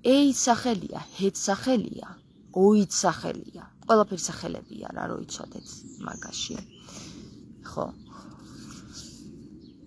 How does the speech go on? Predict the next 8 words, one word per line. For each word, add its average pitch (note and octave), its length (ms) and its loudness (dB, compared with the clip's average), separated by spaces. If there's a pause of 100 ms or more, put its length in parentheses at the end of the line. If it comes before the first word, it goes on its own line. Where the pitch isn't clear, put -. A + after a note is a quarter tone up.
(1200)
მმ, F3 1040 -2
მერე, F3+ 300 4 (260)
ეხლა G3+ 220 -4
წავედით, E3+ 440 0
სად F3 220 -4
ვიყავით, G3 440 0
სად D#3+ 180 -4
ვიყავით? - 460 -8